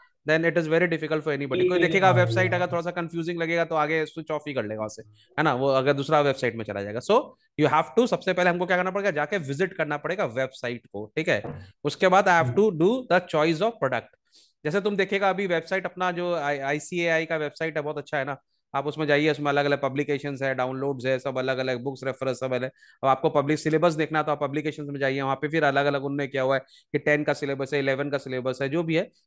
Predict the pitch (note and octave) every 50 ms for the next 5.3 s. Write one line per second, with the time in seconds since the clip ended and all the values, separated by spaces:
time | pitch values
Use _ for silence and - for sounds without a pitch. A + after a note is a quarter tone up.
0 | _ - A3+ G#3 A3+ C#4 C#4 B3 G#3+ G#3 F#3 G3+ A#3+ G3 D#3+ - - - - -
1 | G#3 - F3 E3 D#3+ D#3+ D#3 D#3 D3+ C#3+ C3+ B2+ A#2+ A2+ G#2 G2+ G2+ G#2 - _
2 | _ _ _ _ _ - G#3+ A3 G3+ F3 F3 F#3 F#3+ F3+ - A3 G#3 A3+ G3+ F#3
3 | E3 D#3 G#3 D4+ - - - F3+ - F#3+ G3 B3 A#3+ - - A3+ A3 A3 G#3 G3+
4 | F#3+ G3 G3 G3 A#3 C#4+ C4+ G3+ F#3+ F3+ F3 - F3+ D#3 C#3+ F3 A3 B3 G3+ F#3
5 | D#3+ D3 C#3 C#3+ D3 D3+